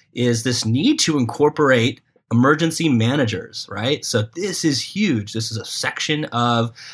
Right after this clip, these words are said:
healthcare delivery whose sole job is to make sure that you can take care of patients during a disaster, right? Well,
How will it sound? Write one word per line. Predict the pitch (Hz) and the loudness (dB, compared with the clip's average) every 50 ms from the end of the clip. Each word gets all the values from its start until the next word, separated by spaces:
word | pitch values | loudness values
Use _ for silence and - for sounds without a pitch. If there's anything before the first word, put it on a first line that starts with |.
| - - - | -20 -12 -2
healthcare | - 131 120 - - 139 131 123 | -2 -2 -2 0 2 0 2 2
delivery | 131 135 156 190 214 170 151 123 117 113 110 110 110 - - _ _ | 2 0 0 0 2 2 2 2 4 2 2 0 -2 -6 -16 _ _
whose | - - 170 175 170 - | -4 -2 -2 -2 -2 -4
sole | - - - 180 185 202 233 226 | -8 -4 -2 -2 2 2 0 0
job | 143 - - 135 151 185 208 196 170 147 - 120 | 0 -2 -4 -2 0 2 4 4 4 2 2 -2
is | 127 117 - | -4 -4 -4
to | - | -4
make | 135 139 143 147 143 - | -4 -2 -2 -2 -2 -2
sure | - - 120 113 117 120 135 - - - - - _ _ | 0 2 2 2 4 2 2 0 -2 -6 -14 -20 _ _
that | 143 147 151 - - 120 | -2 0 0 -2 -2 -2
you | 120 113 | -2 -2
can | 156 135 | -2 -2
take | - 131 117 113 | -2 -4 -4 -2
care | - 123 120 | 0 0 0
of | 123 - | 0 0
patients | - 131 123 120 - 120 110 - | -2 -2 -2 0 -2 -4 -4 -4
during | - 113 110 113 113 | -4 -2 0 0 0
a | |
disaster, | 113 107 107 117 113 113 117 113 - - 98 92 | 0 2 2 2 2 2 0 -2 -4 -6 -8 -8
right? | 92 98 107 120 147 - - _ - - - _ | -8 -8 -6 -4 -6 -6 -8 _ -20 -20 -20 _
Well, | - 139 165 202 - - - | 0 2 2 2 0 -2 -8